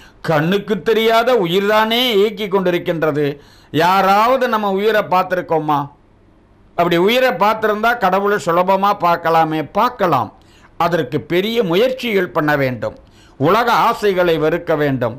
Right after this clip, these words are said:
வள்ளல் பெருமான், பாம்பன் சுவாமிகள், இப்பேற்பட்ட ராமலிங்க அடிகள், இவர்கள்லாம் க-, அருண்-, அனுபூதிமான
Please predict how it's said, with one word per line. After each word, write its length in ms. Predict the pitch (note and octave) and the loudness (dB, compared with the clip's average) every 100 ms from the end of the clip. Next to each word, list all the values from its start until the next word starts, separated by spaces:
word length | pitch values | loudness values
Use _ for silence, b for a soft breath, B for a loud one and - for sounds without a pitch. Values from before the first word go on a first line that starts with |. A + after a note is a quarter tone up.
| - B B B | -14 B B B
வள்ளல் 360 | B2+ E3+ F#3+ F#3 | -2 0 2 2
பெருமான், 500 | F3 E3+ E3+ G3+ A3 | 2 2 2 0 0
பாம்பன் 420 | F3 F3+ F3+ F3+ | 0 0 0 -4
சுவாமிகள், 720 | C#3 E3 D#3+ D#3 C3 D3+ F3 - b b b b - | 0 2 2 0 0 -2 -4 -14 b b b b -8
இப்பேற்பட்ட 640 | F#3+ D3 F#3+ F3 F3 F3 E3 | -6 0 0 0 -2 0 2
ராமலிங்க 600 | D3+ F#3 G3+ F#3 F3 E3+ | 4 2 2 0 0 0
அடிகள், 420 | D3+ D#3+ C#3 E3 E3+ - - b b b _ - G3 | 0 0 0 0 -2 -10 -20 b b b _ -6 0
இவர்கள்லாம் 500 | F#3 E3+ F3 G#3 F#3+ | 2 2 4 2 2
க-, 120 | E3 | 2
அருண்-, 340 | D#3+ G3 F#3+ | 2 2 2
அனுபூதிமான 640 | E3+ G#3 G3+ G3 F#3+ F3 | 2 2 2 2 2 2